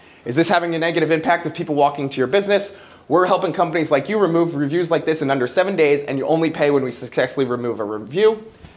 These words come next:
And of course, then we have somebody positively responding, "Oh, I'm doxing their cell phone 'cause I don't know how to use Canva." Um, and they said, "Can I choose the reviews that I removed? I don't want all the negative removes, just the unjust ones." I was like, "Okay, whatever one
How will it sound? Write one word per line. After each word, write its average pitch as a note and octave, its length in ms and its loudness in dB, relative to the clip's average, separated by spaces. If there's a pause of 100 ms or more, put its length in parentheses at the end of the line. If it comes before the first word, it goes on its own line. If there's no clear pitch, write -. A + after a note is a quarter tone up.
And C3 80 0
of C#3+ 100 -2
course, D3 220 2
then C#3+ 180 0
we C3+ 80 0
have B2 180 0
somebody B2+ 320 0
positively A#2+ 500 0
responding, C3 460 0
"Oh, B2+ 80 2
I'm G#2+ 100 -2
doxing A#2 380 -2
their A2 120 -4
cell A2+ 320 0
phone A2+ 200 0
'cause A2 140 -4
I G#2+ 80 -2
don't A2 80 -8
know A2 80 -2
how A2+ 100 -4
to G#2+ 60 -4
use G#2 140 -6
Canva." A2+ 400 -2 (360)
Um, B2+ 460 2 (340)
and C#3+ 160 2
they C#3+ 40 -2
said, C3 180 0
"Can F3+ 100 0
I E3+ 80 0
choose F#3 220 0
the F3 80 2
reviews D#3 280 2
that C3+ 80 2
I B2 40 4
removed? F#3 400 4
I D3 80 2
don't D3+ 140 2
want C3+ 140 2
all D3+ 200 4
the E3 80 0
negative E3 260 2
removes, D#3 340 2
just E3 180 -2
the D3 100 -6
unjust C3+ 420 0
ones." F2+ 260 -10
I - 40 -12
was - 100 -12
like, E3 100 -10
"Okay, - 260 -6 (100)
whatever B2+ 360 2
one B2 140 -2